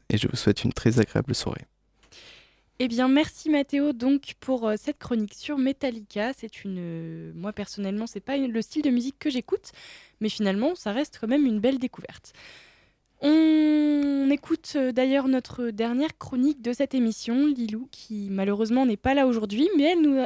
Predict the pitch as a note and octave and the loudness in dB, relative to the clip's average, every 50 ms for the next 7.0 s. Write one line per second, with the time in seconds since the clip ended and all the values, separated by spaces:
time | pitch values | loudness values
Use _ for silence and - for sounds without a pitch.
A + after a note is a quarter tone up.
0 | - - A3+ A3+ A3 A3 G#3+ C#4 D4+ D4+ B3+ B3+ A#3 - G#3+ - - G3 F#3+ - | -2 -2 0 0 0 0 2 2 2 2 2 0 -4 -4 -8 -12 -10 -10 -10 -8
1 | - D4 - - A3 G3+ G#3+ C4+ - - - - C4 C4+ - - - G#3+ G#3 G3 | -10 -12 -8 -4 -4 -2 -2 -2 -4 -8 -10 -8 -8 -8 -8 -8 -6 -2 -2 -2
2 | - - - C4 B3+ D4 D#4 A#3+ A3 - - C4 B3+ - - - G#3 - - - | -2 0 -2 0 0 0 0 -2 -2 -4 -4 -6 -6 -6 -8 -12 -12 -12 -10 -8
3 | F#3 E3+ E3+ F3 G#3+ A3+ A3 A3 A3+ B3+ C4+ C#4 C4+ C#4 - - G3 F#3+ F#3 F#3 | -6 -6 -2 0 0 0 2 2 0 2 2 2 2 2 0 -2 -4 -4 -2 -2
4 | G3 G#3+ C4 A3+ A3 - - B3+ A3 F#3+ F3+ D#3+ - _ _ _ - - - - | -2 -2 -4 -6 -6 -10 -8 -6 -6 -6 -6 -8 -14 _ _ _ -20 -20 -20 -20
5 | - - - - - - A3+ D#4+ F4 F4 D4 A#3 G#3 - - - D#4 - - A3 | -20 -20 -20 -20 -8 -2 0 0 2 2 2 2 2 -2 -2 -4 -4 -4 -4 -8
6 | - B3+ D4 F#4+ A4+ _ _ _ _ - B3+ G#3 G#3 F#3+ F3+ F3 F3+ D4 E4+ | -4 -2 -2 -2 -4 _ _ _ _ -6 -6 -4 -4 -6 -8 -10 -10 -10 -10